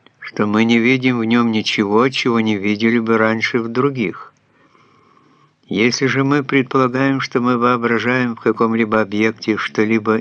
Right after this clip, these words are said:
индивидуальное, чего раньше никогда не видали, то мы говорим этим не что иное, как то, что душа, созерцая этот объект,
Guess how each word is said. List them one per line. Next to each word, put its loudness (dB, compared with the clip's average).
индивидуальное, -2
чего 0
раньше 0
никогда -2
не -4
видали, -2
то -4
мы 0
говорим 2
этим -2
не 2
что 0
иное, 0
как -4
то, 0
что 0
душа, 0
созерцая -2
этот -2
объект, -2